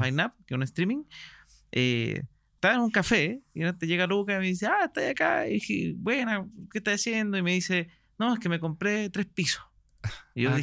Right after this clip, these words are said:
Speaker 2: claro,
Speaker 1: y yo
Speaker 2: yo
Speaker 1: dije
Speaker 2: te
Speaker 1: como,
Speaker 2: entiendo.
Speaker 1: "Habla como español, será tres departamentos", me imagino. Dijo, "No, tres pisos completos." Y yo, "Co-, cómo? ¿Cómo, cómo dijo?" <laughs>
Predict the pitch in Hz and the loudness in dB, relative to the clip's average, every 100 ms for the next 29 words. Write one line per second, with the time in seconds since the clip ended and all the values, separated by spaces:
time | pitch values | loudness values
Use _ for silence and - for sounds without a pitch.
0 | 120 113 107 135 156 165 156 151 139 92 | 4 2 2 2 2 2 2 0 -2 -4
1 | _ _ _ _ _ _ _ _ _ _ | _ _ _ _ _ _ _ _ _ _
2 | 147 160 147 123 - 127 196 226 151 143 | 2 4 2 0 0 -2 0 0 0 0
3 | 135 147 156 143 139 139 190 180 147 139 | 0 2 2 0 -2 0 2 2 0 -2
4 | 127 131 139 151 143 - 139 139 170 254 | -2 0 0 0 -2 -2 0 0 0 -2
5 | 208 - 220 240 - 156 - 208 139 - | -4 -2 0 0 0 0 2 -2 -2 -2
6 | 123 165 - - - - - - _ _ | 0 0 -4 -14 -20 -6 -6 -6 _ _
7 | - 185 392 539 - - - 196 - - | 2 2 2 -4 -8 -6 2 2 2 -2
8 | 247 269 285 539 - - - 175 | 2 2 2 0 -4 -12 -6 -6